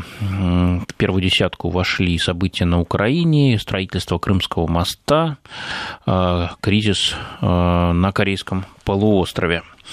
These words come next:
Но это мировая повестка. Если же говорить о событиях года в России, то, а, тут на первое место, а, вышло строительство Крымского моста. На второй позиции,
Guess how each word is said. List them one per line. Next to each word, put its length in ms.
Но 160
это 280
мировая 520
повестка. 560
Если 300
же 160
говорить 400
о 100
событиях 520
года 340
в 60
России, 680
то, 360
а, 180
тут 160
на 140
первое 640
место, 520
а, 140
вышло 260
строительство 640
Крымского 680
моста. 420
На 560
второй 380
позиции, 760